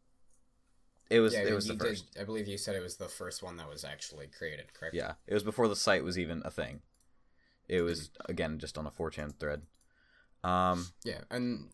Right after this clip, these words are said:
Speaker 2: and that kind of also, uh, has some stuff to do with another thing we were gonna talk about, which was the Heritage Collection. Um, one of the bases kind of, of the S C P Wiki is, uh,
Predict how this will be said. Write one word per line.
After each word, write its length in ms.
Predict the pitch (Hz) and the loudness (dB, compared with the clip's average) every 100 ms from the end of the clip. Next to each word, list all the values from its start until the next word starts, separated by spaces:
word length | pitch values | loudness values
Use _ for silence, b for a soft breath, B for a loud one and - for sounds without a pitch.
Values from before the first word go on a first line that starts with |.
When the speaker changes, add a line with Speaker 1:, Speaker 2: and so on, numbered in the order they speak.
| - | -6
Speaker 2:
and 100 | 120 | -4
that 180 | 123 - | -4 -2
kind 200 | 127 113 | -2 -2
of 220 | 101 - | -4 -6
also, 520 | 104 101 - 104 90 87 | -4 -2 -2 -2 -4 -8
uh, 400 | 92 87 82 87 - | -8 -6 -8 -10 -10
has 220 | 95 85 | -8 -4
some 440 | - - - 101 | -4 -4 -6 -6
stuff 420 | 92 - 92 - - | -6 -6 -6 -8 -8
to 100 | 92 | -6
do 220 | 95 87 | -6 -6
with 320 | 87 82 - | -10 -12 -14
another 280 | - 85 82 | -12 -10 -10
thing 180 | 85 90 | -10 -8
we 80 | 82 | -8
were 60 | |
gonna 140 | 82 80 | -8 -8
talk 180 | 87 76 | -8 -8
about, 200 | 80 - | -4 0
which 260 | - - | 0 0
was 300 | - 90 80 | -4 -6 -6
the 100 | 82 | -6
Heritage 500 | 78 92 95 107 101 | -4 -2 -2 -2 -4
Collection. 440 | - 104 104 117 117 B B B B - | -2 -2 -2 -4 -6 B B B B -10
Um, 460 | 82 82 76 80 - - - | -6 -6 -8 -12 -14 -20 -14
one 300 | 98 98 101 | -10 -6 -6
of 220 | 101 87 | -6 -8
the 240 | 101 92 85 - _ _ _ - | -6 -6 -8 -16 _ _ _ -6
bases 480 | 101 101 104 95 | -2 -2 -2 -2
kind 200 | - 95 | -4 -4
of, 80 | 85 | -8
of 180 | 78 82 | -10 -10
the 140 | 80 | -8
S 120 | 80 - | -8 -8
C 120 | 78 | -8
P 200 | - 78 | -12 -12
Wiki 360 | 73 73 73 69 | -10 -12 -12 -10
is, 360 | 78 76 - - | -8 -4 -4 -4
uh, 180 | 73 | -8